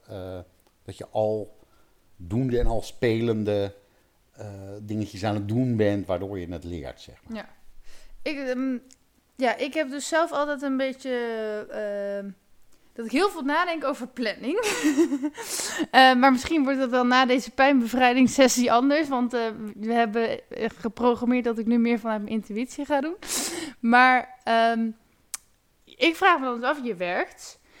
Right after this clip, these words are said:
Speaker 2: dan heb je dus drie keer in de week sport, dan heb je drie keer in de week vrienden. Dus wanneer ga je dan bijvoorbeeld lezen? Ik, ik vind nooit tijd om een boek te lezen. En dan ook nog een rustig gevoel in mezelf, zeg maar.
Speaker 1: Ja.
Speaker 2: Wanneer lees jij?
Speaker 1: Nou, eh, vo-,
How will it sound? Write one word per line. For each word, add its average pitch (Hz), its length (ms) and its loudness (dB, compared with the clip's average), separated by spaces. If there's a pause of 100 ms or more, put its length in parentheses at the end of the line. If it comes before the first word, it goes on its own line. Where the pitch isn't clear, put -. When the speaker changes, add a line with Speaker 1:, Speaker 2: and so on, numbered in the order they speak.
(120)
Speaker 2:
dan 226 180 2
heb 254 180 2
je 226 140 0
dus 202 280 -2
drie 285 160 -4
keer 294 120 -6
in 247 80 -2
de 202 60 -6
week 170 140 -6
sport, 254 300 -8
dan 277 140 -8
heb 214 160 -10
je 185 260 -6 (200)
drie 214 180 -8
keer 202 120 -12
in 190 80 -14
de 190 60 -12
week 175 160 -10
vrienden. 254 480 -4 (460)
Dus 240 280 -4
wanneer 302 420 2
ga 285 140 -4
je 254 60 -4
dan 247 140 -2
bijvoorbeeld 226 320 -6
lezen? 285 380 0
Ik, 254 180 -8
ik - 360 -6
vind 226 380 -6
nooit 214 220 -6
tijd - 240 -8
om 226 120 -4
een 233 80 -2
boek 330 200 -6
te - 140 -10
lezen. 170 560 -10
En 196 180 -8
dan 190 200 -6
ook 196 120 -6
nog 185 140 -10
een 190 120 -8
rustig 185 280 -12
gevoel 190 320 -10
in 180 140 -10
mezelf, 170 340 -14
zeg 170 200 -20
maar. 175 100 -14
Speaker 1:
Ja. 202 120 -10 (640)
Speaker 2:
Wanneer 254 340 2
lees 170 260 -6
jij? 175 280 -14 (160)
Speaker 1:
Nou, 113 200 -4 (120)
eh, 107 120 -6 (120)
vo-, - 160 -20